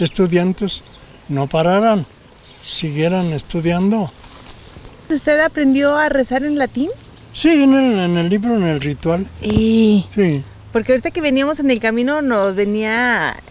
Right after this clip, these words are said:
Speaker 2: mostrando
Speaker 1: Sí,
Speaker 2: una,
Speaker 1: sí,
Speaker 2: una oración,
Speaker 1: un,
Speaker 2: ¿verdad?
Speaker 1: un, una, sí, una ejaculatoria para difuntos y como también el Padre Nuestro, si quieren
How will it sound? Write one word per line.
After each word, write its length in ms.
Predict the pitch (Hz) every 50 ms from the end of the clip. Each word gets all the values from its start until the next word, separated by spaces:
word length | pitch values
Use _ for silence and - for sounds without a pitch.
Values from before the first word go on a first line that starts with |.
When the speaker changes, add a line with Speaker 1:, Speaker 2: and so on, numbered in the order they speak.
| - -
Speaker 2:
mostrando 520 | 208 208 214 202 - 214 214 226 233 240
Speaker 1:
Sí, 140 | 233 220 240 285
Speaker 2:
una, 300 | 302 277 269 262 254 254
Speaker 1:
sí, 60 | 233
Speaker 2:
una 180 | 208 214 226
oración, 340 | 233 220 214 202 240 214 240
Speaker 1:
un, 180 | 247 240 254 247
Speaker 2:
¿verdad? 160 | 233 240 254
Speaker 1:
un, 220 | 254 254 247 254 226
una, 480 | 233 226 208 180 160 147 139 147 147
sí, 260 | - - 202 214 240 233
una 420 | 226 220 214 214 208 202 185 170 156
ejaculatoria 920 | - - 180 170 160 - 202 180 180 170 - - 208 208 196 190 175 - - - - - - -
para 260 | - 175 170 160 151
difuntos 800 | 143 143 156 - - 233 262 247 220 - 214 202 190 175 - - - - -
y 400 | 196 196 196 190 185 180 175 175
como 340 | 147 143 175 180 175 170 165
también 440 | 139 - 175 170 175 180 185 185 185
el 160 | 180 170 160
Padre 280 | 147 156 156 151 143 139
Nuestro, 380 | 139 156 196 233 - - 269 220
si 160 | - 214 175
quieren 380 | - - 196 196 190 180 160